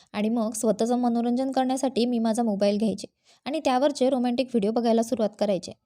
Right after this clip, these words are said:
मला रोमॅन्टिक दृश्ये आणि रोमॅन्टिक लोक आवडत होते आणि आता Facebook, Insta आणि TikTokवर लग्नाच्या विधींमध्ये ज्या प्रकारचा बोलणेच दाखवला जात आहे,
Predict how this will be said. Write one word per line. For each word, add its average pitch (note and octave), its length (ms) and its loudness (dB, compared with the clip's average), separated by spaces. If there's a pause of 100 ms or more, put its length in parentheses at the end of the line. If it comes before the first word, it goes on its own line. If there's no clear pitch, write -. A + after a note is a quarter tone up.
(340)
मला D4 160 0
रोमॅन्टिक C4+ 480 -2
दृश्ये A#3+ 360 0
आणि B3+ 220 0
रोमॅन्टिक A#3 440 0
लोक A#3 220 0
आवडत G3 380 2
होते G#3 180 -4 (520)
आणि G#3 220 -2
आता A3 340 0
Facebook, G#3+ 340 2 (140)
Insta A#3 260 -2
आणि G3+ 340 -2
TikTokवर A#3 460 2
लग्नाच्या A#3 420 0
विधींमध्ये A3+ 560 0
ज्या A3 140 2
प्रकारचा A3+ 440 0
बोलणेच G#3 420 0
दाखवला A#3 380 2
जात A3+ 240 -2
आहे, G#3+ 200 0